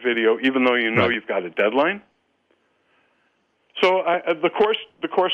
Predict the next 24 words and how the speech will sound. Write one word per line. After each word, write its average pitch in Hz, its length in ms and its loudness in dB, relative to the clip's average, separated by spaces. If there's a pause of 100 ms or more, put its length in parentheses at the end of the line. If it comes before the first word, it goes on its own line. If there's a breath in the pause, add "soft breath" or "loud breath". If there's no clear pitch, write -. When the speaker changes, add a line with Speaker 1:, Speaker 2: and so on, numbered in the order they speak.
Speaker 1:
covers 151 280 0
all 127 220 0
of 110 80 -6
that. 87 220 -12 (100)
It's 117 200 -8
like 113 200 2 (180)
there's 113 200 0
a 104 40 2
lot 127 220 2
of 117 60 -4
Mac 117 300 -2 (120)
stuff, 117 240 2 (340)
uh, 98 200 2 (160)
that 117 160 0
you 110 100 -4
can 107 220 0
do 123 260 4
that 113 160 2
will 98 200 -2 (100)
help 135 240 0
you 127 260 -2 (420)
stay 117 260 2
focused 113 440 0
and 107 140 -2